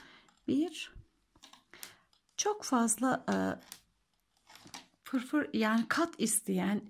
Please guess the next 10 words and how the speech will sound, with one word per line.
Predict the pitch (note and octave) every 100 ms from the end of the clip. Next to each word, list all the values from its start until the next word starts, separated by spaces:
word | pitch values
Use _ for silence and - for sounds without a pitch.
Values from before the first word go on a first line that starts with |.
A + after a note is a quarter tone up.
| -
arkadaşlarım | G#3 G#3 F3+ F3+ - A3+ D4+ - - -
her | E4 F#4 F4+ -
bir | A#3+ -
ilmekte | A3 F3+ F#3+ - - D#4
bir | F4+
tane | C4+ - F#3 F#3+ A#3+ - _ _ _
artırabilirler. | F4+ D#4+ - A#3 C4+ C#4+ F#3 E3+ E3+ B3+ - _ - - - _ - _ _ _ _ _ D#4
Bir | F4+ D#4
tane | G#3 G3 G3
artırıyorum. | F#3+ F#3 F#3 E3+ - - C4